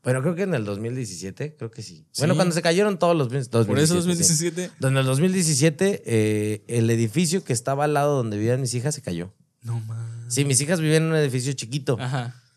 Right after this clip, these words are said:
Speaker 1: Y el edificio de al lado, que es un poco más grande, se cayó. Y así de,
Speaker 2: Ay,
Speaker 1: "A la
Speaker 2: güey,
Speaker 1: verga,
Speaker 2: sí, sí,
Speaker 1: güey".
Speaker 2: sí.
Speaker 1: Sí, o sea, eso es, es una ventaja. Otra ventaja de Monterrey,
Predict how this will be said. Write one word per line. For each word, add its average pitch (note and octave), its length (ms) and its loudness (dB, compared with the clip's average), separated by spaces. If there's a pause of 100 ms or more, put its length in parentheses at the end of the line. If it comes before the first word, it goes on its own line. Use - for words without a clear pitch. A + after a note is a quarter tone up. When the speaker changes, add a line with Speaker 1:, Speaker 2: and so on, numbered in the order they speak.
(140)
Speaker 1:
Y A#2+ 100 -2
el A#2+ 160 2
edificio B2+ 420 0
de D#3+ 120 6
al B2 80 2
lado, C#3 260 2
que C3 80 -6
es B2+ 80 -2
un B2+ 100 -8
poco B2+ 160 -8
más B2+ 200 -2
grande, C3 240 -2
se B2+ 100 -2
cayó. F#2 340 -6 (1500)
Y - 80 -14
así G2+ 220 -6
de, A2+ 160 -2
Speaker 2:
Ay, G#2+ 160 -4
Speaker 1:
"A - 20 -6
la G2+ 320 -4
Speaker 2:
güey, - 60 -4
Speaker 1:
verga, C#3 400 0
Speaker 2:
sí, D#3+ 140 0
sí, - 100 -4 (160)
Speaker 1:
güey". G2 100 -4
Speaker 2:
sí. - 60 -8
Speaker 1:
Sí, C#3 280 0
o G#2 60 -6
sea, A2 200 0 (400)
eso B2+ 260 2
es, E3+ 140 -4
es B2+ 140 -4
una D#3 140 0
ventaja. C3+ 320 -4
Otra B2 220 0
ventaja A#2 340 -2
de A#2+ 60 -4
Monterrey, A#2 300 -6